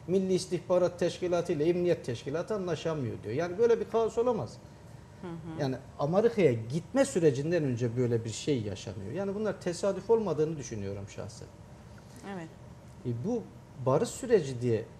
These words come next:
Speaker 1: adlandırılan sürece gelince, yani bu barış herkesin, hepimizin istediği bir şey.
Speaker 2: Hı hı.
Speaker 1: Ama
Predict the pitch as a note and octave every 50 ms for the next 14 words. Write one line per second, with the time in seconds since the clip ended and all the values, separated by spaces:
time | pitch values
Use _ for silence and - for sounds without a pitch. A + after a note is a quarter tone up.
0 | - - - - - - B2 A#2+ B2 C#3 D3 D3 C#3 D3+ D3 D3+ D3+ E3 D#3 B2+
1 | - - D3+ D3 D3+ D3 D#3 D#3 B2 B2 C#3+ F#3 A3+ A#3+ F#3+ C3+ B2+ G#2 G2 -
2 | - - - - - - - - - - - - - - - - - - - -
3 | - - - - G#3 G3+ D3 D3 G3 D#3 B2 C#3+ D#3+ D#3 D3+ D3+ - - - -
4 | - - - - - - - - - - - - - - - - - - - A3+
5 | A3 A3+ - - A#2 - - G#2+ G2+ A2+ - - - - - - - G3 G3 -
6 | C3+ C3 B2 C#3 E3 - - C#3 - - - B2+ A#2+ B2+ C3 A#2+ G#2+ G#2+ G2 -
7 | - - A2 - - - - - - - - - - - - - - - - -
8 | - F3+ E3 D#3+ D#3+ D#3+ D#3 D#3+ D#3+ - - - - - F3 F3+ -